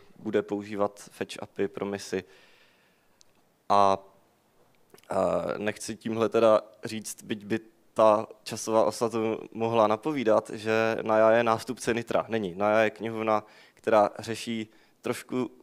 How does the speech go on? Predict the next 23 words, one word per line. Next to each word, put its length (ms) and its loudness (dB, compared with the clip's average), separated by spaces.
menší 340 -4
objem 260 0
problémů, 600 0
trošku 360 -10
jiným 200 -4
způsobem. 600 -2
Eh, 360 -2
stejně 300 -6
tak 200 -6
Nitro 280 -6
se 140 -10
pořád 380 -4
aktivně 420 -8
vyvíjí, 440 -8
často 400 -14
tak 260 -6
aktivně, 460 -10
že 160 -14
vyjde 260 -8
několik 460 -8
verzí 320 -6
za 100 -4
den. 260 -6